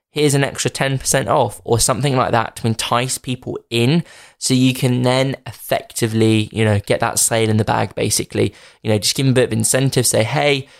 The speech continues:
I've got this product code, this coupon for the next twenty-four hours. It's only valid." So if someone is a little bit hesitant in terms of purchasing a product,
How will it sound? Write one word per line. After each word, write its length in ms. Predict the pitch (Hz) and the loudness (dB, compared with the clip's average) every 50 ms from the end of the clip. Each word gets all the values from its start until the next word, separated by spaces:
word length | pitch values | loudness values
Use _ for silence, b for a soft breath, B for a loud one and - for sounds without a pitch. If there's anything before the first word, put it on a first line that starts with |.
| B B B | B B B
I've 120 | - 120 | -4 0
got 120 | 127 143 - | 2 2 2
this 140 | 131 123 - | 2 0 0
product 400 | - 139 139 127 - - - - | 0 0 0 0 0 -4 -4 0
code, 420 | 131 127 127 127 127 127 123 - - | 2 4 4 6 4 4 0 -2 -4
this 140 | - 110 - | -4 -4 -4
coupon 640 | - - 143 131 127 - 135 127 123 123 120 120 - | -2 -2 -4 -4 -2 0 2 4 4 4 2 0 -2
for 100 | - - | -4 -2
the 160 | 123 117 120 | 0 2 2
next 240 | 127 - - 123 - | 2 0 -2 -4 -2
twenty-four 320 | - 120 117 110 - 117 | 0 0 0 0 0 0
hours. 200 | 113 110 110 107 | 2 2 2 0
It's 120 | 90 - - - | -2 -4 -4 0
only 320 | 117 120 123 127 127 127 113 | 2 2 4 4 4 2 2
valid." 480 | 107 113 113 107 113 123 147 151 - B B B B B B B | 2 0 0 2 2 2 2 0 -4 B B B B B B B
So 140 | - 139 | 0 2
if 60 | 127 - | 2 2
someone 220 | - 147 156 156 | 2 2 2 2
is 100 | 156 143 | 2 2
a 40 | 147 | 2
little 140 | 143 143 139 | 2 4 2
bit 160 | 147 - - | 2 2 2
hesitant 720 | - - 123 120 120 131 127 - 131 139 151 170 - - _ | 0 0 0 0 0 0 0 0 0 2 2 2 0 -2 _
in 100 | - 123 | -6 -4
terms 320 | 120 - - 113 113 117 110 | -2 0 0 2 2 2 0
of 140 | 110 - - | 0 0 0
purchasing 480 | - 123 113 - - - - 117 110 | 2 0 2 2 0 0 2 2 2
a 40 | 104 | 0
product, 480 | - - - 131 156 160 - - - | 0 0 -2 0 0 0 -2 -4 -10